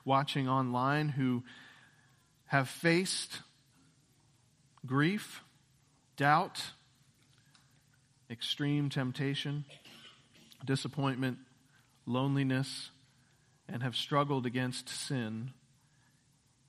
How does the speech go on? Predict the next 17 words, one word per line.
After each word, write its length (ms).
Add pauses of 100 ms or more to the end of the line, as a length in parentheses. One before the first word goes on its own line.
over 200
the 100
last 560 (720)
week. 500 (1400)
Lord, 160
all 240
of 80
us 160
come 280
to 120
you 380
needy. 520 (1700)
We 160
desperately 640
need 560
to 120
understand 800